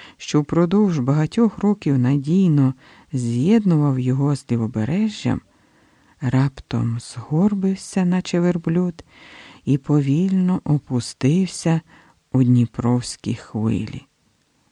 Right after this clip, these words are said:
Мишко вибуху не почув, настільки його вразило це незвичайне видовище. Абрам підвівся, блідий, закурив цигарку. Він, мабуть, і сам був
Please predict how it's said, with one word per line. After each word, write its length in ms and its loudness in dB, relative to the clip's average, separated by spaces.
Мишко 500 4
вибуху 500 4
не 140 4
почув, 540 -2
настільки 720 0
його 220 2
вразило 640 0
це 240 0
незвичайне 1040 0
видовище. 880 -2
Абрам 420 2
підвівся, 840 -2
блідий, 720 -2
закурив 480 -2
цигарку. 680 -6
Він, 180 6
мабуть, 520 2
і 100 -2
сам 420 2
був 220 0